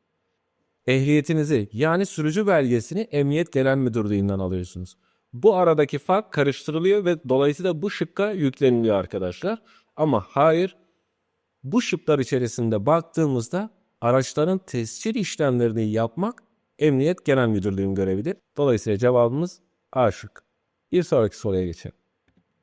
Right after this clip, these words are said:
Vantilatör kayışı aşağıdakilerden hangisine hareket iletir? A. Alternatöre, B. Marş motoruna, C. Yağ pompasına, D. Silecek motoruna.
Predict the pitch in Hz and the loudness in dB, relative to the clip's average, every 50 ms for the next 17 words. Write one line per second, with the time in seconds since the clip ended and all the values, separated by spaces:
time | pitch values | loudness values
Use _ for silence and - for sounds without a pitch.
0 | _ _ _ _ _ _ _ _ _ _ _ 110 117 123 139 147 - - 160 175 | _ _ _ _ _ _ _ _ _ _ _ -2 0 2 2 0 0 0 0 0
1 | 180 175 208 208 202 - - 165 127 110 - - 190 214 - - 139 143 135 - | 2 2 0 -2 0 0 2 2 2 2 0 -4 -8 -8 -4 -2 -2 -2 0 0
2 | 180 170 175 165 - 170 160 160 151 147 139 117 113 117 151 170 190 190 180 160 | 0 0 0 -2 0 0 0 2 2 0 0 -2 -2 -2 -2 -2 -2 -2 -4 -4
3 | - - 196 202 220 220 - _ - - 160 156 151 131 - 131 - 107 92 92 | -4 -4 -4 -4 -4 -6 -10 _ -4 0 2 2 2 0 0 -4 -4 -4 -4 -4
4 | 85 - - - - _ _ _ _ _ _ _ _ _ _ _ _ _ _ _ | -6 -8 -14 -20 -20 _ _ _ _ _ _ _ _ _ _ _ _ _ _ _
5 | _ _ _ _ _ _ _ - 135 151 165 170 - - - 143 143 135 - - | _ _ _ _ _ _ _ 0 2 2 2 0 -4 -4 0 2 2 2 2 0
6 | 123 113 113 110 104 - 117 104 117 151 202 220 - _ _ _ _ _ _ _ | 0 2 0 0 -2 -2 -4 -4 -2 -4 -4 -8 -12 _ _ _ _ _ _ _
7 | _ _ _ - 143 147 143 113 - - _ - 104 101 104 113 135 - - - | _ _ _ 2 2 4 4 2 0 -4 _ -6 -2 0 0 0 0 -2 -4 -4
8 | 165 165 160 170 165 160 160 170 180 185 190 _ _ _ _ _ _ _ _ _ | -4 -2 0 -2 -2 -2 -2 -4 -4 -6 -8 _ _ _ _ _ _ _ _ _
9 | _ _ _ - 113 110 156 175 185 156 113 101 101 104 120 139 165 190 185 - | _ _ _ -18 -4 0 2 2 4 2 0 -2 -2 0 0 0 0 -2 -2 -2
10 | 143 113 104 - 107 98 - - 110 131 190 220 - _ _ _ _ _ _ _ | -2 -2 -2 -2 -6 -6 -6 -6 -6 -6 -6 -8 -12 _ _ _ _ _ _ _
11 | _ _ _ _ _ _ 147 180 190 196 208 202 - - - 175 165 156 131 113 | _ _ _ _ _ _ 0 0 2 0 -2 -4 -10 -8 -4 -2 0 0 0 0
12 | 165 170 - 147 131 113 - - 104 92 87 80 78 | -2 -4 -4 -2 -2 -2 -2 -4 -6 -6 -6 -8 -12